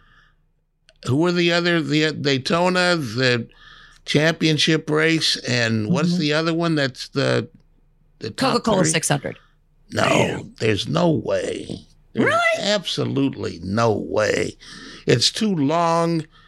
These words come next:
Speaker 1: It, I'm, I'm a hundred percent with Kenny. By the time you watch Monaco and the Indy five hundred zoom by in less than two and a half hours,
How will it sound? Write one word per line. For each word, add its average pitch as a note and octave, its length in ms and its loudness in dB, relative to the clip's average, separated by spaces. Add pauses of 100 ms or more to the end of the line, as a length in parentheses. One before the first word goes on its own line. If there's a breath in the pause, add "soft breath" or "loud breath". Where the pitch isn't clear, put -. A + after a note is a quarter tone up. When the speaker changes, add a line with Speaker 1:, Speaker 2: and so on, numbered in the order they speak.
(180 soft breath)
Speaker 1:
It, C3 280 -2
I'm, D#3 260 0
I'm F3 280 2
a D3 120 0
hundred F3 300 0
percent C3+ 360 0
with A2 200 0
Kenny. A#2 260 0
By A2+ 200 0
the B2+ 100 0
time F3+ 340 0
you D#3 120 2
watch C#3+ 360 0
Monaco C3+ 880 2 (540 loud breath)
and G#2+ 300 2
the G#2 300 2 (120)
Indy C3 600 2
five B2 440 0
hundred B2+ 600 0 (400 loud breath)
zoom D3 640 2
by B2+ 480 2
in A2 520 0
less A#2+ 300 0
than A#2 180 -2
two C3+ 200 0
and B2 100 0
a A#2 40 2
half A#2 300 0
hours, A2+ 580 0